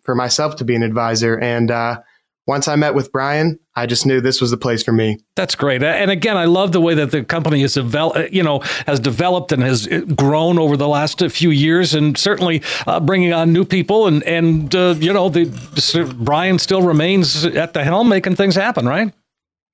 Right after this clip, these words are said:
Speaker 1: Absolutely. You know, he is the, the C E O and founder of this company. He's trained every single advisor that we have here. We have four licensed fiduciaries.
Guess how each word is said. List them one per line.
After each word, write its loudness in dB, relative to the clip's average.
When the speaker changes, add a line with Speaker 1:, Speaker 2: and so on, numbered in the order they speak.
Speaker 1:
Absolutely. 0
You 2
know, 0
he 2
is 0
the, 2
the 0
C 2
E 2
O 2
and 0
founder 0
of 2
this 0
company. -2
He's 0
trained 0
every 0
single 0
advisor -2
that 0
we 2
have -2
here. 0
We 2
have -4
four 0
licensed -2
fiduciaries. 0